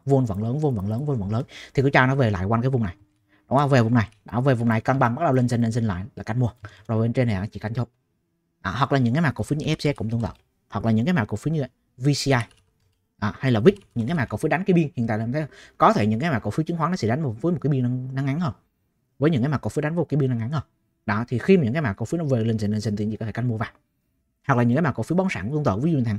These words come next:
Đất Xanh. Đó, ví dụ chị đã xác định cái biên của nó tầm khoảng mười chín đến giá tầm khoảng hai mươi mốt rồi, thì cứ cho nó phải cho nó về mười chín. Hiện tại cái vốn nó vẫn lớn là gì không? Thì cái vốn nó vẫn lớn không?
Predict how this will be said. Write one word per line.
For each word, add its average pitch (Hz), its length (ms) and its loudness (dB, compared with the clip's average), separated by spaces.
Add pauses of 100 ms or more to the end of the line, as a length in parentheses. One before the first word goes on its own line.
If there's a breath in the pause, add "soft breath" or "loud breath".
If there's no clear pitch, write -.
Đất 151 120 -4
Xanh. 131 120 -2 (1300 loud breath)
Đó, 117 180 0
ví 214 80 8
dụ 208 120 8
chị 131 80 4
đã 117 80 4
xác 226 180 2
định 117 140 0
cái 160 100 4
biên 175 140 6
của 139 60 0
nó 160 140 0
tầm 107 140 -4
khoảng 117 140 -4
mười 127 120 4
chín 175 180 4
đến 196 100 2
giá 185 100 0
tầm 110 140 -2
khoảng 98 140 -8
hai 139 140 -2
mươi 160 120 2
mốt 247 60 -2
rồi, 123 80 -2 (380 loud breath)
thì 131 60 2
cứ 135 80 2
cho 156 180 2
nó 143 80 -2
phải 95 160 -4
cho 123 140 0
nó 127 100 0
về 131 120 0
mười 104 120 -2
chín. 131 180 -4
Hiện 117 160 -2
tại 101 100 -2
cái 135 120 0
vốn 139 160 4
nó 135 60 0
vẫn 104 140 0
lớn 127 180 2
là 175 60 -2
gì 101 100 -4
không? 117 120 0 (480)
Thì 117 140 -2
cái 156 120 0
vốn 139 160 4
nó 139 60 0
vẫn 101 140 0
lớn 117 140 2
không? 170 100 -2